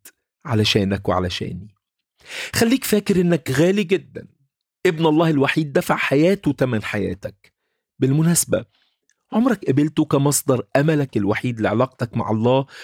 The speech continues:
ولغفران خطاياك ولدخول السماء؟ لو عمرك ما عملت كده، لازم تعرف إنه في يوم من الأيام الله هيسألك: "أنت عملت إيه مع ابني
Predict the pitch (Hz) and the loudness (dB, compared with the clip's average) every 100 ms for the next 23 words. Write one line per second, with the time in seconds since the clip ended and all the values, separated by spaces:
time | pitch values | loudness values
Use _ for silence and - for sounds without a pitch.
0 | - 135 117 120 139 160 156 131 123 131 | -2 0 2 0 2 0 0 0 2 2
1 | 160 156 - - - 131 120 123 175 175 | 2 -2 -10 -12 -4 -2 -2 -2 0 0
2 | - - 202 254 - _ _ _ _ _ | 2 2 2 -2 -6 _ _ _ _ _
3 | _ - 123 139 170 170 151 120 113 - | _ -2 2 2 2 0 0 0 0 -2
4 | 104 101 110 - - - 214 240 - 160 | -2 0 -2 -4 -16 -4 0 0 0 2
5 | 160 151 - 120 117 - 143 190 233 208 | 2 0 -2 -2 -2 0 0 2 2 0
6 | - 107 104 95 95 - 120 131 185 214 | 0 0 2 0 -2 -2 0 2 2 2
7 | 202 123 - 113 101 104 - - _ _ | 0 0 0 0 0 -2 -8 -20 _ _
8 | _ 165 - 147 147 180 - - 131 131 | _ -2 0 0 2 2 -2 -4 0 0
9 | 123 113 - 117 104 110 117 131 | 0 -4 0 -2 0 0 0 -2